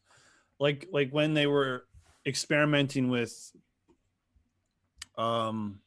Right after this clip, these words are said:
mics on the players, uh, in the outfield during the games, but they were only doing it in, um, spring training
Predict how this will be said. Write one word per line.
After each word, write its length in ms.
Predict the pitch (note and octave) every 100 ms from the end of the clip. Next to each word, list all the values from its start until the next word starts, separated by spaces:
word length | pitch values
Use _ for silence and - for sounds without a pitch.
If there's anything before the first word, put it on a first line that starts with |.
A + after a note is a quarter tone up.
| _ -
mics 440 | B2 C#3+ C#3 - -
on 120 | B2+
the 80 | A#2
players, 720 | - C#3 B2+ A2+ F2+ - - - A2+
uh, 280 | G#2 F#2+ F2+
in 120 | G#2+
the 140 | A#2 A#2+
outfield 360 | B2 B2 G#2+
during 200 | G#2+ A2
the 60 | G#2
games, 760 | G2 B2 A#2 F#2+ F2 - - _ _ _ _ _ _
but 120 | - B2
they 80 |
were 80 | C#3
only 180 | D3+ D#3
doing 240 | D3 D#3
it 80 | C#3+
in, 220 | C#3 C3
um, 460 | B2 A#2 A2+ A2 G#2
spring 220 | - B2
training 440 | A#2+ D#3+ A2 E2+